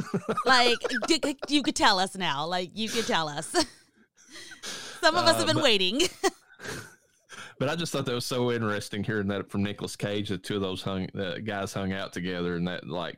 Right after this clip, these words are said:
Speaker 2: you know,
Speaker 1: I'm
Speaker 2: and he
Speaker 1: surprised
Speaker 2: was just
Speaker 1: Nicolas Cage said he got his ass kicked 'cause, I mean, Nicolas Cage comes off kinda pompous sometimes, you know.
Speaker 2: Yeah,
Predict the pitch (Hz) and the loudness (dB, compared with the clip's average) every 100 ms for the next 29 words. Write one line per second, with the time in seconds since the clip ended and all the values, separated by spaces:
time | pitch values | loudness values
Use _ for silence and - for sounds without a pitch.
0 | - 110 95 90 - 269 480 523 440 302 | -8 -4 -2 -4 2 2 2 2 2 4
1 | 302 320 320 311 - 294 - 277 233 226 | 2 2 0 -2 -2 -4 -2 -4 -4 -2
2 | 226 214 180 - 170 170 156 - 147 139 | -2 -2 -4 -6 -4 -4 -6 -10 -14 -12
3 | - 196 - - 233 247 233 226 - 240 | -10 -10 -10 -6 -4 -2 -2 -4 -6 -4
4 | 262 285 311 349 320 277 240 240 - - | -2 -2 -4 -6 -4 0 0 -2 -6 -8
5 | 208 196 185 185 185 180 135 143 - 147 | -4 -4 -4 -8 -8 -8 -8 -10 -10 -8
6 | 156 139 175 196 180 156 147 214 247 _ | -6 -6 -6 -6 -6 -2 0 -2 -4 _
7 | _ _ _ - - 135 147 117 | _ _ _ -18 -6 -2 0 -2